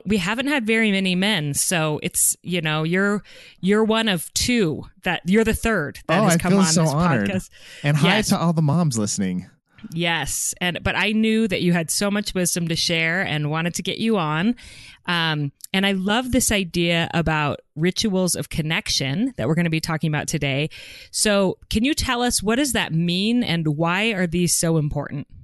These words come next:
Speaker 2: Yeah. The, one of my favorite quotes from Doctor John Gottman's research is he says,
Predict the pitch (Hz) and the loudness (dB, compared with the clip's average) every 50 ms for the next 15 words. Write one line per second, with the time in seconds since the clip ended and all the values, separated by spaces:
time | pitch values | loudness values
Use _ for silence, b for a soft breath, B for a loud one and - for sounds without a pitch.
0 | - - _ _ - 156 202 185 151 123 110 101 - - _ _ _ _ _ _ | -20 -20 _ _ 0 2 2 2 2 0 -2 -4 -6 -10 _ _ _ _ _ _
1 | _ - 160 - 196 180 170 160 - - - 156 196 214 214 175 147 - - - | _ -10 -2 0 2 2 2 2 0 -2 0 0 2 2 2 2 0 -2 -6 -2
2 | - 180 175 196 185 180 180 160 - - - 156 139 120 107 98 - - - 131 | 0 2 2 4 4 2 0 -2 -2 -2 0 0 2 2 0 -2 -4 -4 -2 0
3 | 123 120 107 131 117 123 - 127 117 - 127 113 113 117 107 110 110 107 92 98 | 0 0 0 0 0 0 0 0 0 0 0 0 0 0 0 0 -2 -2 -2 -2
4 | 110 107 104 101 - 101 101 98 - - 90 90 90 - - - - - 117 107 | 0 0 0 -2 -2 -2 -2 -2 -2 -2 -4 -4 -4 -6 -8 -10 -8 -4 -4 -4
5 | 104 - - 110 110 - - 120 113 110 110 110 101 | -4 -2 -4 -4 -4 -2 -2 -2 0 -2 -2 -4 -6